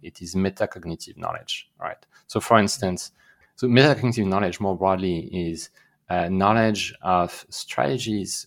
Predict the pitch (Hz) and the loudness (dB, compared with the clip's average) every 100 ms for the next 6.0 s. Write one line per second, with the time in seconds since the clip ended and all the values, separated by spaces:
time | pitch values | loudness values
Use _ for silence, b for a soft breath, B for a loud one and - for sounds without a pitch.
0 | - 90 85 85 85 104 98 92 90 - | -8 -6 -4 -6 -8 -8 -8 -6 -8 -8
1 | - 87 85 82 - 110 123 - 95 85 | -14 -12 -6 -6 -4 -6 -8 -6 -4 -4
2 | 82 82 - 92 - - 87 80 82 90 | -6 -6 -4 -4 -6 -8 -8 -6 -2 -2
3 | 87 - - - - b - 82 78 92 | -2 -6 -10 -12 -14 b -4 -4 -4 -6
4 | 80 78 82 80 - - _ b - 98 | -4 -6 -8 -10 -10 -16 _ b -6 -2
5 | 107 117 120 107 107 95 - 104 95 | -2 -2 0 0 0 -4 -6 -6 -6